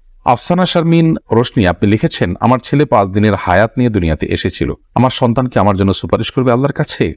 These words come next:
বোন, আপনার সন্তান আল্লাহর কাছে ইনশাআল্লাহ বিদিন আপনার জান্নাতের পথকে সুগম করবে কিয়ামতের ময়দানে, এবং এ ধরনের সন্তান বাবা মার জন্য জান্নাতে অপেক্ষা করবে, এরকম বিভিন্ন বর্ণনা পাওয়া যায়।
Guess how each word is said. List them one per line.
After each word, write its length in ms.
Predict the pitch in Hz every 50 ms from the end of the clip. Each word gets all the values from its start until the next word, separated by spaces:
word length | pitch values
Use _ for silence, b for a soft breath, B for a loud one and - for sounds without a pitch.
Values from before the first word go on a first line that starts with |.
| -
বোন, 220 | - 98 90 76 67 -
আপনার 220 | - - - - 98
সন্তান 360 | - - 90 92 - 139 117
আল্লাহর 260 | 90 85 85 82 78
কাছে 480 | - - 80 - - - 147 160 185 -
ইনশাআল্লাহ 580 | - 110 107 - - 120 104 - 90 85 80 82
বিদিন 300 | 76 78 - 95 98 120
আপনার 260 | 117 - - 101 85
জান্নাতের 400 | 80 - 76 76 71 67 - -
পথকে 340 | - - - - - - 85
সুগম 320 | - - 107 92 90 90
করবে 260 | 87 - 95 98 120 113
কিয়ামতের 340 | - 113 110 113 110 117
ময়দানে, 360 | 113 113 117 113 117 120 131 139 b b b b b b b b b b -
এবং 200 | 127 139 147 127
এ 60 | 113
ধরনের 160 | 120 135 139
সন্তান 460 | 123 - - 123 117 110 120 120 123
বাবা 180 | 117 92 87 85
মার 140 | 85 90 90
জন্য 200 | 80 92 92 90
জান্নাতে 300 | - 90 85 85 - 80
অপেক্ষা 280 | 76 95 - - 101
করবে, 260 | 87 - 98 92 101 98
এরকম 280 | 87 82 - 80 78
বিভিন্ন 220 | 76 80 78 76 73
বর্ণনা 280 | 80 87 98 104 98
পাওয়া 300 | 78 - - 80 80 82
যায়। 180 | 80 104 95